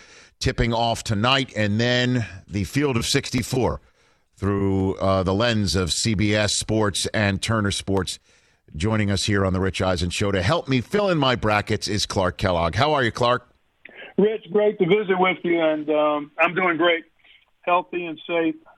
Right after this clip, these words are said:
Speaker 2: as is my family. I trust you can say the same thing. Um,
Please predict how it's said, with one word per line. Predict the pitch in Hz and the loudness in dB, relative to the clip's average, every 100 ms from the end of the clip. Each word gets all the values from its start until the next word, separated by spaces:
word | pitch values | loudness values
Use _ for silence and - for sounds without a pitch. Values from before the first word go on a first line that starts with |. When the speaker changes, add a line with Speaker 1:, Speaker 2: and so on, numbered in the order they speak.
| - | -8
Speaker 2:
as | 151 151 | -2 0
is | 156 151 143 | 0 0 2
my | 143 139 | 0 0
family. | - 165 156 156 | 2 4 4 2
I | 143 | 0
trust | - 165 156 - | 0 0 0 -4
you | 160 | -6
can | 143 131 | -4 -4
say | - 160 143 - _ _ _ - | 0 0 -2 -6 _ _ _ -10
the | 131 160 | -4 -2
same | 156 147 135 | 0 0 -2
thing. | 160 160 143 135 _ - _ - | 0 0 -2 -8 _ -20 _ -12
Um, | 135 127 123 | -4 -2 -2